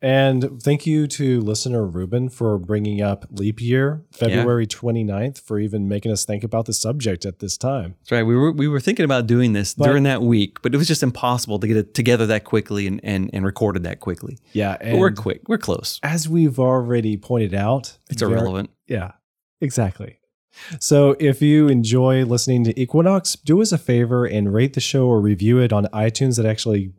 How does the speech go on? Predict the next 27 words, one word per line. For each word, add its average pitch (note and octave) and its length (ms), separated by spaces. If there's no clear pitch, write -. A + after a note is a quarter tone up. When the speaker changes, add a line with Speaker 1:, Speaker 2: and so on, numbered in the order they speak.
Speaker 1:
gets G#2+ 220
it A#2+ 120
in G2+ 120
front G#2+ 240
of F#2 60
a F#2+ 40
lot G#2+ 360
more G2+ 140
people A#2 420
Speaker 2:
A - 20
lot B2 120
more - 80
Speaker 1:
and G2 80
Speaker 2:
people. F#2+ 80
Speaker 1:
exposure. G#2 640
If B2+ 240
you D3+ 160
wanna C#3 220
catch - 380
Rob, A2 400
he's C3+ 160
available A#2 420
from G#2+ 320
Biblical A2+ 360
Genetics G2+ 520
on F#2 140
Facebook B2 580